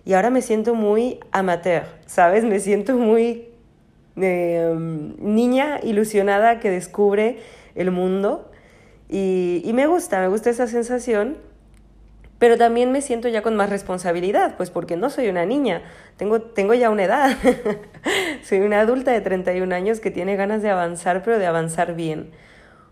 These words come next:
Por eso pido tu opinión, por eso pido tu, tus comentarios, porque me ayudan a, a discernir mejor qué es lo que debo seguir como camino.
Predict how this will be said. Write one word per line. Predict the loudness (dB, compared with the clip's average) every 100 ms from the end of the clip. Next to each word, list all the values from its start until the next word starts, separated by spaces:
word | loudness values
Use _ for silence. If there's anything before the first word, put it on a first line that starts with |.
| -6
Por | 0 2
eso | 0 0 0 0 -2 -4 -6 -6 -10 -8
pido | -4 0 0 0
tu |
opinión, | -4 -4 -4 -4 -4 -4
por | -2
eso | -2 -2 -6
pido | -4 -4 -4
tu, | -6 -6 -6 -8 -10 -12 -16 -20 -14 -6
tus | -6
comentarios, | -2 -2 -2 0 0 -2 -8
porque | -8 -8 -6 -6 -4 -6 -6 -8
me | -4 -2
ayudan | 0 0 -2 -2 -2
a, | -4 -4 -4 -6 -10 -16 -20 -20 _ _ _ _ _ _ _ _ 0
a | 2
discernir | 2 2 0 2 0
mejor | 0 -2 -2 -2 -4 -14 -16
qué | -6 -4
es | -2
lo | -4 -4
que | -2
debo | 0 0 0 -2 -2 -6 -10 -20 _ _ _ _
seguir | -4 -2 0 -2
como | -2 -2 -2
camino. | -2 -2 -4 -6